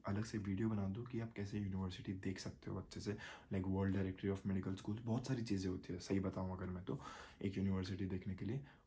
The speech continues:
But obviously जो भी first टाइम में आ रहे होते हैं या फिर जो न्यू एडमिशन ले रहे होते हैं, उन सबको नहीं पता होता है इन सब चीज़ों के बारे में। मेरे को भी ये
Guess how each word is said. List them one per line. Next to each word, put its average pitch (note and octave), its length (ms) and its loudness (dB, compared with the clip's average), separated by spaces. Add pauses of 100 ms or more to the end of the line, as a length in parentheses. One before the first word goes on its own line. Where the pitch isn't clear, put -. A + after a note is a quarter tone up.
(100)
But G2+ 280 4
obviously F#2 460 0
जो F#2+ 160 0
भी G2 300 2
first G2 300 -2
टाइम G2 160 2
में F#2+ 60 4
आ F#2+ 80 2
रहे F#2+ 100 0
होते F#2+ 180 -2
हैं G2+ 80 0
या G2+ 100 0
फिर A2 160 -4
जो A#2 100 -2
न्यू A#2+ 200 2
एडमिशन G2 320 2
ले G2 80 2
रहे F#2+ 80 0
होते F#2 180 -2
हैं, A#2+ 60 -4
उन A#2 60 -6
सबको C#3 180 -4
नहीं C3 140 0
पता G#2+ 240 -2
होता F#2+ 160 -4
है G2 60 0
इन F#2+ 40 0
सब - 120 -8
चीज़ों F#2 260 -4
के F#2+ 80 -6
बारे F#2 220 -2
में। F#2+ 60 0
मेरे F#2+ 220 2
को A2+ 80 0
भी B2 120 -2
ये B2+ 220 -2